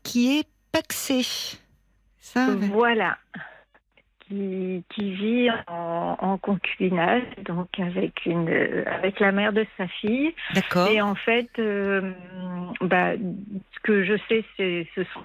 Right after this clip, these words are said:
Speaker 2: ses propos, hein. Moi, je, je ne suis pas allée vérifier. Euh, mais en fait, il serait en, en colocation, en fait. Euh,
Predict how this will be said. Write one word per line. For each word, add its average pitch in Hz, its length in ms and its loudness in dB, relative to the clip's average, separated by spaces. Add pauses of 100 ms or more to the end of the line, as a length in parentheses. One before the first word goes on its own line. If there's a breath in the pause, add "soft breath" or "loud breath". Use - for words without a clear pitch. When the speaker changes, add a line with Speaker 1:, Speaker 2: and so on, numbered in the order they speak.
Speaker 2:
ses 180 120 2
propos, 202 500 2
hein. 170 80 2
Moi, 185 180 -2
je, 175 300 0
je 180 140 0
ne 180 80 0
suis - 200 -10
pas 202 100 2
allée 180 320 2
vérifier. 170 720 -2 (560 loud breath)
Euh, 185 360 4
mais 185 380 2
en 185 160 2
fait, 226 340 0
il 202 140 0 (100)
serait 226 380 2
en, 208 60 2 (680)
en 175 160 2
colocation, - 800 -2 (280)
en 190 100 -2
fait. 175 260 -2 (640 loud breath)
Euh, 170 640 4